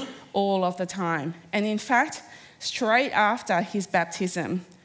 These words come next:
he was led into the wilderness, where his identity was definitely tested. Jesus fasted for forty days and forty nights in the desert. I imagine his body was frail.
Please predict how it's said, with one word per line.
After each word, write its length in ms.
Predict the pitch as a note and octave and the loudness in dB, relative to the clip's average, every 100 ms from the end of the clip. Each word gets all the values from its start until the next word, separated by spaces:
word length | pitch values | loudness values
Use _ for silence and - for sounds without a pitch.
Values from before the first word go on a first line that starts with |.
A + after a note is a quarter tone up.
| _ | _
he 180 | - A#3 | -2 0
was 240 | A3 G#3+ G3+ | 2 0 0
led 240 | G3+ G3+ | 0 2
into 220 | G#3 G3+ | -2 -4
the 100 | F#3+ | -4
wilderness, 680 | D#3+ D3+ D#3 D3+ - - - - - | -2 -2 -2 -4 -4 -8 -10 -14 -10
where 140 | - G3 | -2 0
his 220 | G#3 G3 - | 0 -2 0
identity 600 | F#3 F3 F3+ F#3 F#3 D#3 | 0 2 -2 -2 -4 -2
was 280 | D#3 D#3 - - | -2 -2 -8 -4
definitely 540 | G3 F#3+ F#3+ E3+ D3+ D3+ | 0 0 0 -4 -2 -4
tested. 460 | F#3+ E3 - - - - - - - - - - | -4 -6 -6 -10 -14 -20 -20 -20 -20 -20 -20 -4
Jesus 380 | G#3+ A3+ A#3 - | -2 0 0 2
fasted 440 | F#3+ G#3 - F3+ | 2 2 0 -4
for 120 | - | -6
forty 320 | - F#3 E3+ | -4 0 2
days 320 | E3 E3 E3 F#3 | 2 2 2 -2
and 120 | G3 | -4
forty 260 | F#3 E3 | -2 -2
nights 340 | D#3+ D3+ - - | 0 0 -2 -2
in 100 | F#3 | -2
the 100 | E3 | -2
desert. 500 | D3+ D#3 F#3+ B3+ A3 - - - | -2 -2 -2 -4 -6 -16 -20 -4
I 140 | - F#3+ | 0 2
imagine 640 | F#3+ F#3 G3+ A3 A3 F#3 | 2 2 2 2 0 -2
his 220 | F3 D#3+ | -2 -4
body 360 | - E3 D#3+ D#3+ | -2 -2 0 0
was 220 | D3+ D3 | -2 -4
frail. 640 | - - D#3 D3 E3 C4+ | -10 -4 0 2 0 -2